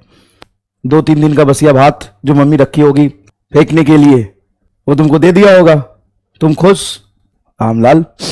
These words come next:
बहुत monotonous होता है ना, जब तुम सामने होते हो तो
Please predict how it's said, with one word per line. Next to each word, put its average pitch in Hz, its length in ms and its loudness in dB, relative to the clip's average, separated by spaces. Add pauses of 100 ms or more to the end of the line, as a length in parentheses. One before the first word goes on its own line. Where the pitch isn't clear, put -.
(400)
बहुत 185 220 0
monotonous 202 540 -2
होता 147 160 -2
है 131 40 2
ना, 139 80 -2
जब 165 200 -2
तुम 202 120 0
सामने 175 340 0
होते 185 240 0
हो 202 100 2
तो - 400 -2